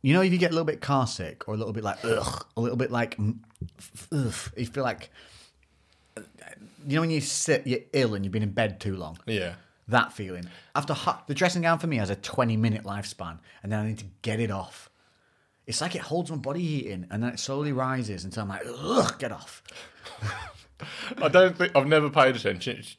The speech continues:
Speaker 2: to it, to be honest. I don't think, other than when I've been ill, I think most of the
Speaker 1: Pay
Speaker 2: time
Speaker 1: attention to it next time.
Speaker 2: it
Speaker 1: Spend
Speaker 2: just
Speaker 1: an hour in your dressing gown. By the end of the hour, tell me you don't feel like a slovenly, like, mess.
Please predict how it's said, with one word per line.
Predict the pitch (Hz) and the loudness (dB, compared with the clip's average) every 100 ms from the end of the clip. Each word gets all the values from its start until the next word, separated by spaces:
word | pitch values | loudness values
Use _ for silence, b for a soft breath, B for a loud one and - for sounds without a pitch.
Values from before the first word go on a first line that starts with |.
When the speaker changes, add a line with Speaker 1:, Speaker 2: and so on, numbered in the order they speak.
| _ - | _ -4
Speaker 2:
to | 139 | -2
it, | 110 | -2
to | 123 | 0
be | 110 | 2
honest. | 87 - | 2 -2
I | - | 0
don't | 131 139 | 2 2
think, | 143 123 - - | -2 -6 -2 2
other | 131 123 | 2 2
than | 127 120 - | 0 0 -6
when | 113 117 | -2 0
I've | 107 107 | 0 0
been | 104 104 - | 0 -2 -2
ill, | 101 76 82 b b b b b b b _ _ _ _ _ _ - | -2 -2 -6 b b b b b b b _ _ _ _ _ _ -12
I | |
think | - 110 | -6 -2
most | 101 101 | 0 0
of | - | -2
the | 101 | 4
Speaker 1:
Pay | - | 6
Speaker 2:
time | - | 6
Speaker 1:
attention | 220 - | 2 0
to | 117 | -2
it | |
next | 147 - | -2 -2
time. | - | -2
Speaker 2:
it | - | 0
Speaker 1:
Spend | 131 170 | 2 2
Speaker 2:
just | 180 | 2
Speaker 1:
an | - | 2
hour | 143 139 101 | 4 4 4
in | 104 | 0
your | 101 | 0
dressing | 117 - | 0 0
gown. | 95 87 95 | -4 -4 0
By | 110 | 0
the | - | 2
end | 143 | -2
of | 160 | 0
the | 160 | 2
hour, | 101 | 2
tell | 90 127 127 | 2 2 2
me | 95 | 0
you | 87 | 0
don't | 107 - | 0 -2
feel | - 110 101 | -2 0 0
like | 87 | -2
a | 87 | -6
slovenly, | - - - - 101 95 92 98 95 | -6 -6 -6 -6 -4 -2 -2 -2 -4
like, | 92 92 - | -2 -4 -4
mess. | 92 90 92 - - | -4 -2 -2 -6 -12